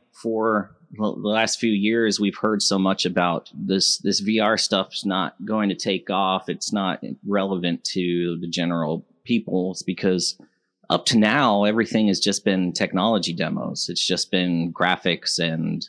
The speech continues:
and waving a controller around in the air. It's not been connected to anything in the world. And our world today is, is oriented around the web. And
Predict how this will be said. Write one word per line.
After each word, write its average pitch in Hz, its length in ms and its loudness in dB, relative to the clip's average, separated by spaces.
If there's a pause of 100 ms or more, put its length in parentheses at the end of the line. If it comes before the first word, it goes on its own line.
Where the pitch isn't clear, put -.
(100)
and 87 320 0
waving 92 340 2
a 80 60 -2
controller 95 580 0
around 80 300 0
in 80 100 -4
the 78 180 -6
air. - 280 -6 (120)
It's - 200 -4
not 120 180 -2
been 104 240 4
connected 98 640 0
to 85 400 -4 (160)
anything 90 460 -2
in 87 120 -2
the 85 80 -2
world. 82 540 -4 (100)
And 92 160 0
our 92 160 2
world 117 400 0
today 107 440 2
is, 90 520 0
is 90 580 -4
oriented 104 540 0
around 98 300 2
the 95 80 0
web. 101 360 0
And 82 340 -4